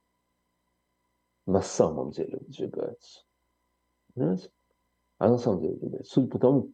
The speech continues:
как они там всполошились в Кремле, она действительно кандидат самостоятельный. Поэтому они уже ей закрывают счета.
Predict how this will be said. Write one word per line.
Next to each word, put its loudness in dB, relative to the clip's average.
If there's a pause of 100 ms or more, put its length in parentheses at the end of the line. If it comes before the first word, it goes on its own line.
как 2
они -2
там -10
всполошились 0
в -20
Кремле, 2 (720)
она 6 (400)
действительно 0
кандидат 0 (720)
самостоятельный. 0 (440)
Поэтому 6
они 6
уже 6
ей 8
закрывают 4
счета. -4